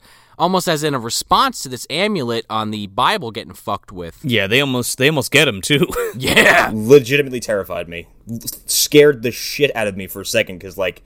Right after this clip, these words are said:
Speaker 3: just the idea of, like, being trapped in a pig pen while there's pigs ferociously slamming through wood, I was like, "That's fucking scary."
Speaker 2: And they're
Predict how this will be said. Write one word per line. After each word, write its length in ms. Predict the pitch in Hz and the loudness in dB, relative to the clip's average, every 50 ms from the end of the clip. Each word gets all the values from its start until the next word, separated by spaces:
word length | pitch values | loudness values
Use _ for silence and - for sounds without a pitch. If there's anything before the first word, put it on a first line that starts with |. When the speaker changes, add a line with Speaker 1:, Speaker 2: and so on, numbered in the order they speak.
| _ - - | _ -20 -8
Speaker 3:
just 260 | - 131 131 - - | -4 -4 -2 -2 2
the 120 | 139 135 | 4 4
idea 200 | 120 107 120 120 | 4 4 2 -2
of, 80 | 117 107 | -4 -4
like, 280 | 110 104 - 107 - - | -6 -6 -8 -10 -10 -8
being 200 | 110 101 104 101 | -6 -6 -6 -4
trapped 280 | - - 101 95 - | -2 -2 -2 -2 -4
in 80 | 98 92 | -6 -12
a 20 | |
pig 240 | - - 101 98 - | -10 -8 -8 -6 -4
pen 220 | - 107 107 107 | -4 -4 -4 -2
while 100 | 95 95 | -2 -4
there's 200 | 92 95 92 90 | -2 -4 -6 -8
pigs 360 | - - - 110 104 104 101 - - | -8 -6 -4 -4 -4 -4 -6 -10 -14
ferociously 880 | - - - - 127 110 92 92 98 98 - - 117 107 - 120 120 107 | -12 -10 -4 -2 0 0 0 0 0 -2 -2 -4 -8 -8 -6 -6 -6 -4
slamming 560 | - - - - 101 98 92 98 104 107 107 | -2 0 0 0 0 -2 -2 -2 -2 -4 -4
through 200 | 107 107 113 107 | -6 -6 -6 -6
wood, 260 | 92 87 90 104 117 | -4 -2 0 0 0
I 100 | - 117 | 0 -2
was 140 | 117 110 107 | -2 -2 -4
like, 220 | 107 95 92 - | -4 -6 -6 -6
"That's 260 | - 120 139 - - - | -6 -6 -6 -6 -8 -10
fucking 420 | - - 147 - - _ - 95 | -10 -10 -10 -10 -10 _ -18 -14
scary." 640 | - - - - - - - - - - - - _ - - | -10 -10 -10 -10 -10 -10 -10 -10 -8 -10 -12 -12 _ -2 2
Speaker 2:
And 200 | 190 185 180 175 | 4 4 6 4
they're 160 | 180 165 139 | 4 2 0